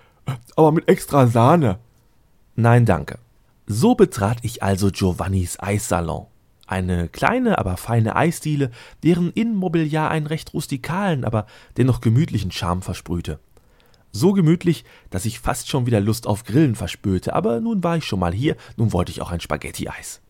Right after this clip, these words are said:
Freundlich begrüßte ich den circa vierzigjährigen Eisverkäufer mit dem Dreitagebart hinter der Theke,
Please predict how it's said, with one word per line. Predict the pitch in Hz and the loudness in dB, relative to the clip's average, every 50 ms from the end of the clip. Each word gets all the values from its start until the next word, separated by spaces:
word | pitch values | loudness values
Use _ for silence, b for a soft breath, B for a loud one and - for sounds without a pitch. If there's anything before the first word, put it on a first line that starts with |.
| _ _ _ _ _ _ _ _ | _ _ _ _ _ _ _ _
Freundlich | _ - - 117 151 208 208 - 185 - | _ -4 0 2 2 2 2 -2 -4 -4
begrüßte | - 151 135 135 143 139 - - | -4 -2 0 2 2 2 0 -2
ich | - 113 | -4 -2
den | - 110 98 - | -2 -2 -2 -2
circa | - 113 101 - 95 87 | -2 -2 -2 -2 -4 -6
vierzigjährigen | - - 135 135 - - 117 117 110 98 92 92 82 92 - - | -2 -2 -2 -2 -2 -4 -4 -2 -2 -2 -2 -2 -4 -6 -4 -4
Eisverkäufer | 98 117 117 - - 104 - - 95 90 87 - 82 80 | -2 -2 -2 -2 -2 -4 -4 -2 -4 -4 -4 -4 -6 -8
mit | 76 78 - - | -8 -8 -8 -8
dem | 82 82 82 | -8 -8 -8
Dreitagebart | - 80 80 90 - - 101 107 117 117 117 98 98 95 - | -6 -6 -6 -6 -4 -2 -2 0 0 0 0 -2 -2 -4 -4
hinter | - 123 117 120 | -4 -4 -4 -2
der | 98 95 92 | -2 -4 -4
Theke, | - - 135 131 139 - 131 | -4 -4 -4 -4 -2 -2 -4